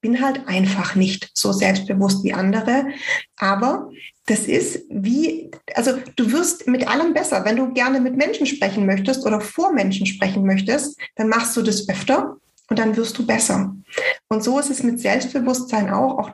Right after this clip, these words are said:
das kann man üben. Ich glaube, wir haben aber häufig auch eine falsche Vorstellung von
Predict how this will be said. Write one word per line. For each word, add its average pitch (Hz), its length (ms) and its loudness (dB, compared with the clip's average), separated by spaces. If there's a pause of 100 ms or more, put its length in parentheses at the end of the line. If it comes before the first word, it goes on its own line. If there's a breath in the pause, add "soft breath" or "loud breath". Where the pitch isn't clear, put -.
das 233 300 2
kann 214 200 0
man 220 340 -2
üben. 202 500 0 (580 loud breath)
Ich - 140 -8
glaube, 285 380 0
wir 262 120 0
haben 254 240 0
aber 233 220 -2
häufig 277 420 -2
auch 240 160 0
eine 233 120 0
falsche 233 340 -2
Vorstellung 247 840 0 (140)
von 240 540 0